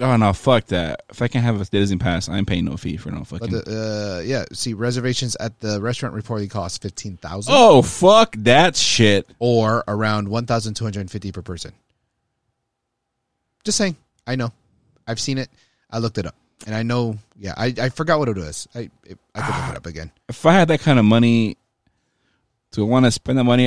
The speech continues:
Speaker 1: on that kind of experience in Disneyland or in Vegas? And get some crazy-ass food.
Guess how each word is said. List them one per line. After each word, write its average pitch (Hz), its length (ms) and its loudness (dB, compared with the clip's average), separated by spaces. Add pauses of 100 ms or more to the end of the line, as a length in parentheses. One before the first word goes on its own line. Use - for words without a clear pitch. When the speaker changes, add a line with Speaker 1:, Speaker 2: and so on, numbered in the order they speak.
Speaker 1:
on 113 60 0
that 110 160 2
kind 120 80 2
of 110 60 4
experience 107 340 0
in 85 180 -2
Disneyland 156 680 2
or 92 360 0
in 90 260 -2
Vegas? 90 720 0 (720)
And 95 80 -2
get 90 120 0
some 85 260 -4
crazy-ass 95 640 -2
food. - 240 -10